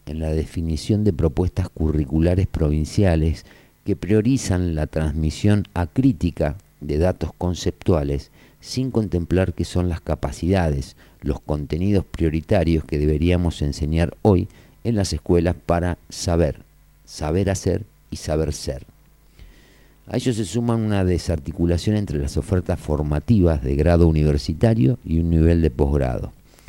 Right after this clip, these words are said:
el incumplimiento de la ley de financiamiento educativo y la inexistencia de programas de evaluación integrales del desempeño profesional docente.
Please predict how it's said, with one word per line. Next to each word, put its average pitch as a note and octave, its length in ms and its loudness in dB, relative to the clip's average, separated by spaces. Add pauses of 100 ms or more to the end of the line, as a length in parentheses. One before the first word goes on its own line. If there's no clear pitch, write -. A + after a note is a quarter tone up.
(340)
el D#2+ 140 -2
incumplimiento D#2+ 880 2
de C#2+ 100 2
la C#2 100 0
ley D#2+ 200 4
de D#2+ 100 6
financiamiento D2 680 2
educativo D#2+ 760 6
y D#2 80 -2
la D2 120 2
inexistencia D2 1120 0 (380)
de D2 160 -2
programas D2+ 480 -2
de C#2+ 60 0
evaluación C#2+ 500 0
integrales F#2+ 560 4
del E2 180 4
desempeño D#2 680 2
profesional D2+ 720 2
docente. C2+ 680 0